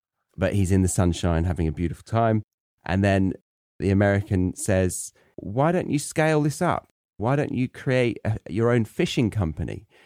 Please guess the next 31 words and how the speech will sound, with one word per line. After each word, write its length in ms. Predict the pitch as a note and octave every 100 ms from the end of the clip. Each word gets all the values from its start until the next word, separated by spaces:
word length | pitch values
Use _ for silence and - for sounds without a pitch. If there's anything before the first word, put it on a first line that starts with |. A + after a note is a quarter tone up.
| _ -
And 120 | E2+
the 80 | F2+
guy's 480 | G#2 F#2+ F#2 F#2 -
just 280 | - F#2 -
relaxed, 520 | F#2 F#2+ - - - -
sitting 280 | - E2+
there 140 | F2 F2
and 100 | F2
saying, 340 | G2+ F2+ F#2 - _ -
"Why?" 560 | - G2 A#2 F2+ D#2 - _ _ - -
And, 260 | - F2+ -
and 180 | - F2+
he 120 | G2
says, 420 | G2 G#2+ G2 - - -
"Well, 300 | C3 B2 - _
you 100 | -
know, 240 | C#3 F2 G#2 _ _ _ _ -
if 60 |
you 60 | A2+
scale 380 | - D3 D3+ D3+
it 100 | -
up, 220 | F#2 -
then 140 | A#2 A#2
you 100 | A2+
could 160 | A#2+
have 360 | - A2 G#2+ -
your 140 | A2
own 180 | B2 C3
team 320 | - B2+ A#2+
of 80 | G#2
fishermen. 640 | - G2+ - E2 D#2 A2+